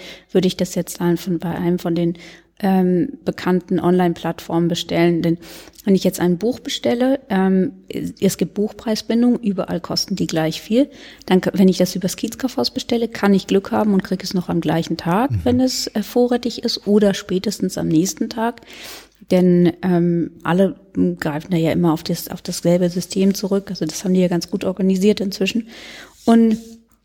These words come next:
Speaker 1: ähm, ja, ich glaube.
Speaker 2: Verstanden. Äh,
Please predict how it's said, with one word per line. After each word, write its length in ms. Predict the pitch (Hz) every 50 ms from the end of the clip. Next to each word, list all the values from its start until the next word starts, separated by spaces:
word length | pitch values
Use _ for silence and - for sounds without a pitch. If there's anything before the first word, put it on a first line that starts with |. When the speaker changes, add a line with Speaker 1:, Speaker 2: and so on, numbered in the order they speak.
| _ _ _ _ _ _ _ - - - - -
Speaker 1:
ähm, 680 | - 202 214 220 214 208 208 208 208 208 208 202 202 - - _ _ _ _ _ - - _ - - _ - - _ _ _ _ _ _ _ _ _ _ _ _
ja, 260 | - 208 185 165 180 - _ _
ich 80 | - -
glaube. 340 | - 190 202 233 285 302 311 - _ _ _ _ _ _ _ _ _ _ _ - - - _ _
Speaker 2:
Verstanden. 560 | - - 147 139 - - 170 143 98 - - - - - - - - -
Äh, 220 | 135 127 123